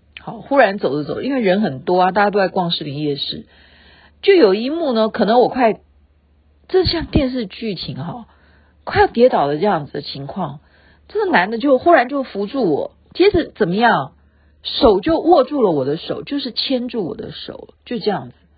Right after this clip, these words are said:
我这一辈子一，第一次被人家这样手牵手，然后就是，就开始握着我的手就不放了，就是不放。<laughs>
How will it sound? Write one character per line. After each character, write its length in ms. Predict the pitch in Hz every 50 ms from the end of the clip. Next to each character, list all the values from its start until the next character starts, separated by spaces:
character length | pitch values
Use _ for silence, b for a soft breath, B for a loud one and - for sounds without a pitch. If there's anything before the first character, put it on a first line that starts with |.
| _ _ -
我 100 | 208 214
这 100 | 311 320
一 80 | 294
辈 220 | 254 277 262 226 180
子 160 | 151 143 143
一， 200 | 156 165 - - _ _ -
第 140 | 247 240 240
一 80 | 240
次 160 | - - 226
被 160 | 208 214 196 160
人 80 | 139 139
家 220 | 151 156 156 147
这 100 | 151 180
样 140 | 160 151 156
手 200 | - - - -
牵 280 | - - 147 135 143
手， 160 | 147 - - - _ b b b b b b b b b b b b b b b b b b b _ _ _ _ _ _ _ _ _ _
然 140 | - 247 294
后 100 | 339 440
就 140 | - 381 403
是， 180 | - - - - _ _ -
就 160 | - 440 427
开 240 | - - 359 381 359
始 160 | 339 262 208
握 220 | - 302 381 349
着 120 | 269 277 233
我 120 | 185 175
的 100 | 175 202
手 340 | 214 - 214 170 139 131 - _ -
就 320 | - 320 269 208 - - _ _ _ _ _ _ _ _ _ _ _ _ _ _
不 140 | - 226 240
放 380 | - - - 330 - 175 151 135
了， 160 | - - - _ _ _ _ _ _ _ _ _ -
就 120 | 247 247
是 140 | 208 - 190
不 160 | - - 160
放。 240 | 147 - - 220 -
<laughs> 80 | -